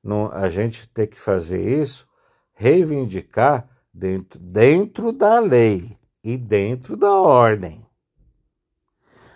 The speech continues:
"Ah, mas eu não gosto dessa Constituição." Maravilha, é um seu di-, é um direito seu você não gostar e não concordar com ela, mas é o que temos.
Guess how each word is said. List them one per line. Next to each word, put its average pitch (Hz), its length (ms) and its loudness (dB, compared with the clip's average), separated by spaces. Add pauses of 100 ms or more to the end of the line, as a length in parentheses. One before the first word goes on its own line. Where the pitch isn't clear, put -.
(120)
"Ah, 190 260 4
mas 156 260 -2
eu 151 80 -2
não 151 240 -6
gosto 151 500 4
dessa 127 340 -4
Constituição." 101 920 -10 (2000)
Maravilha, 98 840 0
é 98 100 -12
um 101 100 -4
seu 95 240 -8
di-, 92 260 -6
é 104 120 -6
um 113 120 -2
direito 101 500 -4
seu 131 260 -2
você 151 300 -8
não 117 160 -6
gostar 107 400 -6
e 123 40 -6
não 156 200 -8
concordar 196 540 -4
com 190 180 -4
ela, 117 340 0 (400)
mas 107 300 0
é 113 60 6
o 113 80 2
que 190 180 -12
temos. 127 760 -2